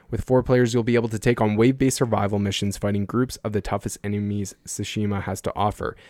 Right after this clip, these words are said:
including the new Oni enemies with supernatural abilities. If you can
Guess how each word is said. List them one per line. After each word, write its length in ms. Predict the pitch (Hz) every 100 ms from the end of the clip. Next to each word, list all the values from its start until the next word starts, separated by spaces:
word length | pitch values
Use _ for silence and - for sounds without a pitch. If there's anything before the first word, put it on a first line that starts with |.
| _
including 300 | - - 117
the 60 | 107
new 260 | 101 104 -
Oni 320 | 107 110 110
enemies 560 | 87 101 104 101 101 98
with 180 | 95 98
supernatural 680 | - 127 123 107 104 - 98
abilities. 720 | 95 117 117 - - - - _ - - -
If 120 | - 113
you 80 |
can 240 | 120 120